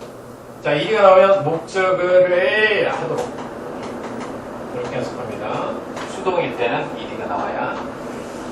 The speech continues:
청중들이 웃도록이죠. 청중들이 웃는 거니까 답은, 답은 라프, 그렇죠. 꾸준하게 계속 웃는 거야. 계속 웃어. 계속. 앞에 라프를 수식하는 거야.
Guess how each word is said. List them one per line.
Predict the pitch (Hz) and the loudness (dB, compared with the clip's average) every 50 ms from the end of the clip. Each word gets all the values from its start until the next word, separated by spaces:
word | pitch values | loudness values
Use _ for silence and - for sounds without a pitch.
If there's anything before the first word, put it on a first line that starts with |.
| - - | -8 -4
청중들이 | - 190 185 185 185 175 175 185 185 180 - 151 147 151 151 151 147 - 196 220 233 233 - - - - - | 0 0 0 0 -2 -4 -4 -4 -2 -2 -4 -4 -4 0 2 2 2 2 2 2 4 4 2 2 0 -4 -4
웃도록이죠. | - 185 151 - 180 185 170 151 135 127 117 - 147 - - - - - - | -4 -4 -2 0 0 0 0 0 0 -2 0 2 2 2 0 0 -6 -8 -4
청중들이 | - 185 180 175 - - 180 - - 151 147 151 185 185 | -4 -4 -2 -4 -4 -4 -4 -4 -4 -2 -2 -2 0 2
웃는 | - - 156 151 151 151 | 0 0 0 -2 -2 -2
거니까 | 151 143 143 - - - - | -2 -2 -2 -2 -2 -4 -2
답은, | - 196 185 - - 240 - - - - - - - - - - - - - - - - - - - - - - - - - - - - - - - | 2 2 2 2 2 2 0 0 0 -4 -8 -10 -12 -12 -10 -12 -12 -10 -10 -10 -10 -10 -12 -12 -10 -10 -10 -10 -10 -10 -10 -10 -10 -10 -10 -8 -2
답은 | - - 320 170 175 190 196 196 190 190 - - - - - - - - - - - - - - - - - - - - - - - - - - - - - - - - - - - - - - - - - - - - - - - - - 117 | 0 2 4 4 8 8 8 8 8 6 2 -2 -8 -10 -10 -12 -12 -10 -10 -10 -10 -10 -10 -10 -10 -10 -10 -10 -10 -10 -10 -10 -10 -12 -10 -12 -12 -10 -10 -10 -10 -10 -10 -10 -12 -12 -12 -12 -12 -12 -12 -10 -10 -10 -10 -10 -12 -10 -8 -4
라프, | 113 - - - - - - - - | -4 -4 -4 -4 -6 -8 -8 -8 -8
그렇죠. | - 240 - - - - 214 - - - - - - - | -8 -8 -8 -8 -8 -8 -8 -8 -8 -10 -10 -10 -8 0
꾸준하게 | 220 220 220 233 226 214 196 190 185 170 | 0 2 4 6 6 6 6 4 2 0
계속 | - 147 151 160 170 190 180 | 0 2 2 4 4 4 4
웃는 | 175 170 160 151 | 4 2 0 0
거야. | 151 143 135 127 | 0 0 0 0
계속 | - 139 156 160 - 165 - 156 | -2 0 2 4 4 2 2 2
웃어. | 151 147 - - | 2 2 2 2
계속. | - 156 165 170 170 165 165 160 156 - - - - - - - - - - - - - - - - - - | 0 0 4 4 4 4 4 2 0 -2 -4 -10 -10 -10 -12 -12 -12 -12 -12 -12 -12 -12 -12 -12 -10 -2 2
앞에 | - - - - - - - | 2 2 4 2 2 2 4
라프를 | - - - - - - - - 202 196 180 | 6 6 6 4 2 -4 -4 -2 0 0 0
수식하는 | - - - - - 185 190 175 | 0 -2 -6 -4 -4 -4 -2 -2
거야. | 165 151 151 151 147 151 147 - - | -4 -2 -2 0 0 0 0 -2 -4